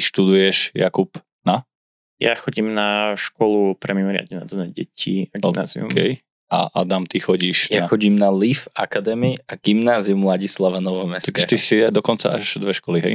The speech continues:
Speaker 3: Áno, áno.
Speaker 1: <laughs> Dobre, a stále sa tak, je to taká, e, možno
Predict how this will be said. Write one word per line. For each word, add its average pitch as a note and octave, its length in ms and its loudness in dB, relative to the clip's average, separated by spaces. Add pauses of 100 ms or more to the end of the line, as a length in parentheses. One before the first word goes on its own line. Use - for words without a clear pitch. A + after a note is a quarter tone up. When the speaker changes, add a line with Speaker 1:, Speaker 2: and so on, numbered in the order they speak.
Speaker 3:
Áno, G3 320 -4
áno. - 320 4
Speaker 1:
<laughs> - 40 -8 (800)
Dobre, A2 240 4
a F#2+ 80 2
stále G#2 240 0
sa - 160 0
tak, - 240 -2
je F#2+ 320 2
to - 160 -4
taká, F2+ 480 0
e, F2 240 -2
možno F2 480 -2